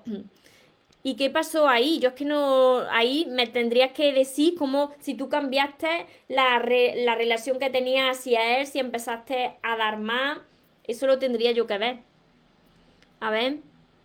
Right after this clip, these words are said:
María Eugenia, ¿por qué hay hombres que no tienen sentimientos y no quieren amar? Y ahora yo os pregunto: fijaros que estáis,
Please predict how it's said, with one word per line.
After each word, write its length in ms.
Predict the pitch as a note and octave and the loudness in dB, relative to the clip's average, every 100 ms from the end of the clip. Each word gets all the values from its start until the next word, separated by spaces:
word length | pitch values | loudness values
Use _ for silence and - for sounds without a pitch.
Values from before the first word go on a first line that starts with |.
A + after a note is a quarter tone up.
| _ _ _ | _ _ _
María 280 | A#3+ A#3 A3+ | 0 2 2
Eugenia, 500 | A3+ A#3+ A#3 G#3 G#3 G#3 _ _ _ _ _ _ _ | 2 0 0 -2 -8 -16 _ _ _ _ _ _ _
¿por 160 | - A#3 | -2 0
qué 80 | B3+ | 2
hay 120 | C#4 | 2
hombres 380 | C4+ C4 B3 G#3 | 2 0 0 -2
que 100 | A#3 | -2
no 140 | B3+ B3+ | -2 0
tienen 320 | C4 C#4 D#4 | 0 0 -2
sentimientos 840 | D4 C4+ B3 B3 B3+ C4 A#3+ G#3 F#3+ | -2 -2 -2 -2 0 0 -2 -4 -4
y 100 | - | -2
no 160 | B3+ C4+ | 0 0
quieren 280 | D4+ D4+ C#4+ | -2 -4 -2
amar? 380 | A#3 B3 A#3+ - | -2 -2 -2 -2
Y 100 | A#3+ | 2
ahora 260 | B3+ C#4+ D#4+ | 2 2 -2
yo 240 | C#4 D4+ | 0 0
os 240 | - C4 | 2 0
pregunto: 680 | C4 A#3+ A3 C4 A#3+ G#3+ F#3 - _ _ _ _ _ _ | 0 0 0 0 -2 -6 -10 -14 _ _ _ _ _ _
fijaros 420 | D4 C#4 B3+ D4 | -4 0 0 0
que 120 | - | -2
estáis, 560 | F#4+ - D4+ C#4+ D#4 - | -6 -2 -2 -2 -4 -10